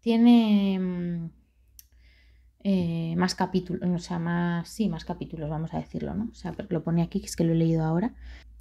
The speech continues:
Mira, ¿ves? Dice, "Es la primera entrega de un ciclo de diez novelas escrito a lo largo de dos décadas, un hito en la obra de una autora nominada al Nobel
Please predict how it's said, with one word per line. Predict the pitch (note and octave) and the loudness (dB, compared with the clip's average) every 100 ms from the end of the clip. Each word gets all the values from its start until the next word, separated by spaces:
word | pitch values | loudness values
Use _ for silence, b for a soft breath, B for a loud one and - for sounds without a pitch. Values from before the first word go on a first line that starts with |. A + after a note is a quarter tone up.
| - | 4
Mira, | G3+ | 6
¿ves? | F#3 A#3+ | 6 2
Dice, | G#3 - - | -2 -6 -4
"Es | G#3 | -2
la | C4+ | 0
primera | C4+ A#3+ B3 A3+ | 6 8 10 8
entrega | F#3+ F#3+ A3 B3+ B3 F4 _ b b b - | 2 2 2 0 -2 -8 _ b b b 2
de | A3+ | 8
un | B3 | 10
ciclo | A#3+ C#4 G#3+ | 8 4 4
de | F#3+ | 4
diez | G3 A#3 | 6 6
novelas | B3 B3 C#4+ D4+ | 6 6 2 -2
escrito | A3 - G#3 A3 | -6 -6 0 2
a | |
lo | G3+ | 4
largo | G#3+ G#3+ | 4 6
de | F#3+ F3 | 6 6
dos | G#3+ | 4
décadas, | F#3+ F#3+ D3 D3+ - - - | 2 0 -4 -10 -14 -10 4
un | A3 | 8
hito | A#3+ A#3+ C4+ | 8 8 0
en | G#3 F3+ | 0 0
la | F3 | 2
obra | G#3 G#3+ | 2 4
de | G3+ | 4
una | G3 | 2
autora | F#3+ G3 F3 | 2 0 2
nominada | E3 E3+ F3+ | 2 2 4
al | G3 F#3 | 6 6
Nobel | G3 C#4+ | 4 0